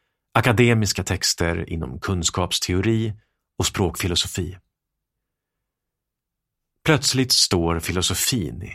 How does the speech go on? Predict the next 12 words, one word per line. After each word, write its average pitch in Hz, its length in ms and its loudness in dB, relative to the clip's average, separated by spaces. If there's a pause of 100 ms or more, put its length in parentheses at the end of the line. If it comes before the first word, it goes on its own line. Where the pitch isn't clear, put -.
(140)
i 92 100 0
världshändelsernas 85 1040 0
centrum. 104 460 -2 (2250)
Även 156 240 6
om 139 120 4
jag 95 120 4
ägnat 82 300 0
mig 85 120 -2
en 90 100 0
del 87 380 0
åt 87 280 -8
populärvetenskap 101 1000 0